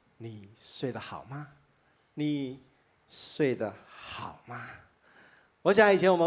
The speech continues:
物质比较缺乏的时候，我们遇到的时候，彼此会问他说：“你吃饱了吗？” <laughs> 现在我们大概不会说“你吃饱了吗？”会说“你不要吃太饱，七分饱、八分饱就好了。”但是现代人可能有一个很大的问题是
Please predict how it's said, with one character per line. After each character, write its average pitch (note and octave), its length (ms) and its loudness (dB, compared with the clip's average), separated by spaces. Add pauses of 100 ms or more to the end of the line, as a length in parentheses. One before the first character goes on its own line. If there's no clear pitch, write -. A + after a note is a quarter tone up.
物 G#3 80 6
质 F3+ 160 -4
比 C#3+ 80 -8
较 E3+ 160 6
缺 F3 220 2
乏 C#3+ 180 2
的 C#3 140 -2
时 D#3+ 100 -2
候， D#3 60 4
我 C#3 60 2
们 C3 120 -6
遇 D#3 140 -2
到 D#3 180 4
的 C3+ 140 -4
时 C3 80 -4
候， C#3 80 0
彼 C#3 160 -4
此 C#3 140 -8
会 B2+ 80 2
问 C#3 200 0
他 C3+ 140 -4
说 C3+ 340 0 (360)
：“你 C#3+ 120 -4
吃 G3+ 280 -4
饱 D3 200 4
了 D#3 140 0
吗？” C4+ 400 2 (520)
<laughs> - 280 -20
现 F#3+ 300 4
在 F#3 180 8
我 D3 100 6
们 C3+ 160 -2
大 E3+ 160 4
概 E3 140 4
不 C#3 120 -2
会 D3+ 120 4
说 D#3 160 0
“你 B2+ 140 -4
吃 D#3 200 -4
饱 B2+ 220 0
了 A#2+ 100 -6
吗？” D#3+ 320 0 (120)
会 C#3+ 100 -2
说 D3 220 -2
“你 B2+ 80 -8
不 C#3+ 100 -10
要 C#3+ 160 2
吃 C#3 220 -8
太 C#3+ 200 -4
饱， G2+ 300 -10
七 - 240 -10
分 C#3+ 240 -4
饱、 C#3 220 -4
八 D3+ 260 -2
分 E3 220 0
饱 B2 200 -6
就 D3 220 -2
好 G#2+ 300 -6
了。” A2 80 -18 (540)
但 C4+ 140 -4
是 C4 160 -4
现 C4 300 -2
代 A#3+ 220 4
人 F3 240 4
可 D#3+ 160 -2
能 D3+ 100 2
有 D3 100 6
一 D#3 60 6
个 D#3 140 -2
很 A2+ 300 -6
大 C#3 200 2
的 A#2+ 100 -2
问 C#3 240 -2
题 A2 220 -12
是 B2 420 -4